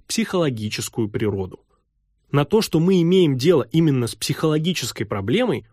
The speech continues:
указывает ряд косвенных признаков, которые сексолог выявляет со всей возможной настойчивостью. Например, ему важно понять, насколько тотальной является сексуальная проблема пациента.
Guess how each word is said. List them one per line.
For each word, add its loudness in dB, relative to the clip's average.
указывает 2
ряд 2
косвенных 2
признаков, 0
которые 2
сексолог 0
выявляет 4
со 0
всей -2
возможной -2
настойчивостью. -8
Например, 2
ему 4
важно 0
понять, -4
насколько -2
тотальной -2
является 0
сексуальная -2
проблема -2
пациента. -4